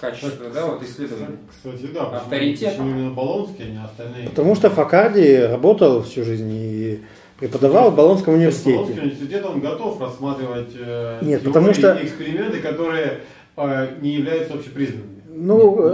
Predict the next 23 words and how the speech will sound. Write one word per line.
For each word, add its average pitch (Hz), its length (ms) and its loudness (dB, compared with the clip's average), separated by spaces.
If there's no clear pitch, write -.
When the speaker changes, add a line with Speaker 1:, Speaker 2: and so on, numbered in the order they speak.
Speaker 3:
э, 180 60 -6
Speaker 4:
эксперимент 160 560 -10
Speaker 3:
тут 233 160 4
Speaker 4:
один. 175 240 -2
Speaker 2:
Я 170 180 -2
говорю, 170 160 -4
что 170 140 -4
у 175 60 -4
них 180 160 -6
менталитет 165 680 -6
готов 202 400 -6
к - 20 -20
тому, 139 220 -4
Speaker 3:
Ну, - 60 -6
Speaker 2:
чтобы 190 300 -2
рассматривать 147 680 -6
и 131 60 -8
Speaker 3:
да, 202 280 6
и, 170 100 6
Speaker 2:
вещи, 220 200 -2
Speaker 3:
исторически. 202 720 2
Speaker 2:
которые 147 680 -4
Speaker 3:
Гальвани, 165 800 6